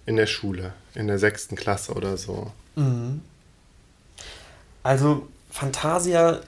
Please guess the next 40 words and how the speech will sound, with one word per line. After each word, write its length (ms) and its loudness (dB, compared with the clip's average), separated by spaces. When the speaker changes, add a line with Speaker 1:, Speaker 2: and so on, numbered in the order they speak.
Speaker 2:
springt 420 0
jetzt 180 -2
ein 60 0
bisschen 220 0
raus. 280 2
Er 60 -4
hat 80 -4
eben 180 0
zwei 240 0
Filme 260 0
hintereinander 400 0
gemacht, 440 -2
die 60 -4
sich, 360 -6
wo 180 6
eigentlich 400 2
klar 280 6
war, 100 6
er, 180 2
er 60 -8
macht 260 -4
jetzt 160 -2
eben 180 -4
diese 220 -2
Art 180 -2
von 420 -4
märchenhaften 840 -2
Film 340 -4
Speaker 1:
Mhm. 80 6
Speaker 2:
eigentlich, 800 0
mit, 200 -4
mit 120 -2
eben 120 -2
so 60 -4
einer 120 -2
dramatischen 500 0
Erzählung. 640 -2
Und 300 2
mit 120 -2
Fantasia, 1000 2